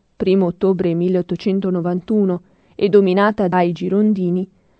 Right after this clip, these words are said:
ebbe una parte determinante nel trascinare il re alla guerra, propugnata dai rivoluzionari come una crociata di libertà per tutta Europa, e scoppiata appena Francesco secondo, imperatore d'Austria,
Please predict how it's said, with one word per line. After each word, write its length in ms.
ebbe 260
una 200
parte 340
determinante 1000
nel 180
trascinare 800
il 280
re 180
alla 200
guerra, 460
propugnata 680
dai 160
rivoluzionari 960
come 280
una 200
crociata 580
di 120
libertà 640
per 200
tutta 300
Europa, 520
e 100
scoppiata 680
appena 440
Francesco 560
secondo, 540
imperatore 640
d'Austria, 600